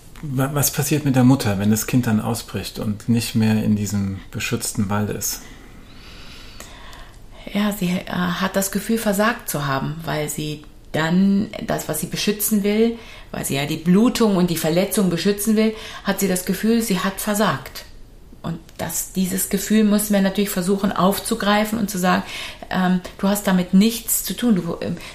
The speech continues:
Speaker 2: es müssen keine Schuldgefühle da sein, denn du kannst nichts dafür. Das ist, ähm, eine, eine Erkrankung, die entstanden ist, für die sie keine Schuld trägt.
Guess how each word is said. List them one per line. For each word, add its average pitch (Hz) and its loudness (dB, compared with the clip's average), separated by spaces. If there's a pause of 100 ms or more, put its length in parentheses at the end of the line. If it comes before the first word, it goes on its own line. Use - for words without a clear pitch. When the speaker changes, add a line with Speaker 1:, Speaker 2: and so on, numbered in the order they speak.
Speaker 2:
es - -6
müssen 208 2
keine 175 2
Schuldgefühle 180 0
da 151 -2
sein, 151 -2
denn 156 -4
du 170 0
kannst 214 0
nichts - -4
dafür. 147 -6 (580)
Das - -8
ist, - -6
ähm, - -4
eine, 165 0 (400)
eine 160 -6
Erkrankung, 208 2
die 180 0
entstanden 175 2
ist, 208 -2 (240)
für 185 -2
die 180 0
sie 214 0
keine 214 4
Schuld 269 -2
trägt. - -8